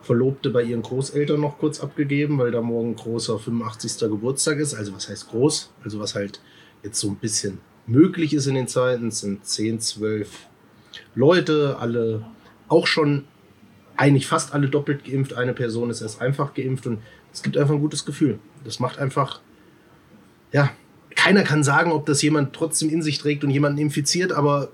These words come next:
ich mein, mehr Gewissheit werden wir wahrscheinlich in diesem Leben nicht mehr bekommen. Und von daher merke ich langsam, dass ich mein Grundvertrauen, Urvertrauen, was auf jeden Fall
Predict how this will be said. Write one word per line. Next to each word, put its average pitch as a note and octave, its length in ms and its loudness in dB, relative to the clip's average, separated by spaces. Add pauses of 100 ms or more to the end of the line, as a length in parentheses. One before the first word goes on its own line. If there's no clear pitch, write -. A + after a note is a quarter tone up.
(140)
ich C#3+ 140 -2
mein, D3 280 4 (120)
mehr D3+ 540 6 (1000)
Gewissheit C#3+ 520 6
werden B2+ 220 0
wir B2+ 80 -2
wahrscheinlich A#2+ 420 -2 (160)
in A#2 100 -2
diesem B2 180 -2
Leben A#2 180 0
nicht A2+ 120 -2
mehr A#2+ 100 2
bekommen. C#3+ 360 0 (1400)
Und A#2 560 0 (1080)
von A#2 180 0
daher A2+ 560 0 (1300)
merke C3 300 2
ich - 120 -6
langsam, B2 400 -2
dass A2+ 140 -2
ich A2 140 -6
mein G#2+ 280 -4 (1400)
Grundvertrauen, B2+ 840 2
Urvertrauen, B2 800 0
was A2+ 160 -4
auf A2 200 -8
jeden B2+ 580 2
Fall B2+ 420 0